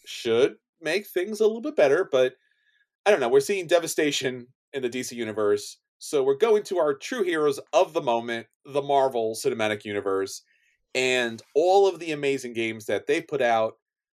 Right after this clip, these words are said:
over the years. And again, I think for a lot of us who've been in board gaming for a while or in video games for a while,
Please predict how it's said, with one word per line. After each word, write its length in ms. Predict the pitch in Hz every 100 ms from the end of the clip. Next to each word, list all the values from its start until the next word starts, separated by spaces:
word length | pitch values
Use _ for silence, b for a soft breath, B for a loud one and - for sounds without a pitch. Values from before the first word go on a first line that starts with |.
| -
over 160 | 262 277
the 80 | 262
years. 380 | 285 147 202
And 100 | -
again, 460 | 196 233 180 147 139 _ _ _ -
I 200 | 147 151
think 260 | 190 180
for 220 | - 170
a 60 | 135
lot 280 | 120 139 156
of 100 | 156
us 260 | 151 147
who've 220 | - 135 113
been 140 | 117
in 140 | 123
board 240 | 117 123 117
gaming 240 | 120 120
for 160 | 117 101
a 40 |
while 440 | 98 160 190 196 165
or 200 | 127 107
in 180 | 104 95
video 220 | 160 156
games 260 | 143 139
for 160 | - 127
a 40 |
while, 440 | 117 117 113 110